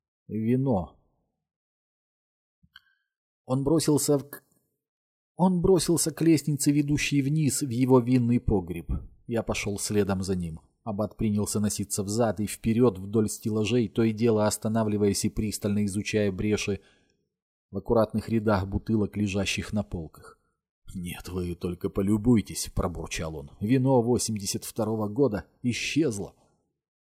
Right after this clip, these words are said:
Он свернул за угол. Я услышал душераздирающий крик. "Ну, подонок!" Что случилось?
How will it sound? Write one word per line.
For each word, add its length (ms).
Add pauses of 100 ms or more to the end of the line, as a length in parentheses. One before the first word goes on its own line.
(180)
Он 140
свернул 480
за 160
угол. 360 (260)
Я 180
услышал 560
душераздирающий 1300
крик. 400 (400)
"Ну, 440
подонок!" 1200 (680)
Что 240
случилось? 720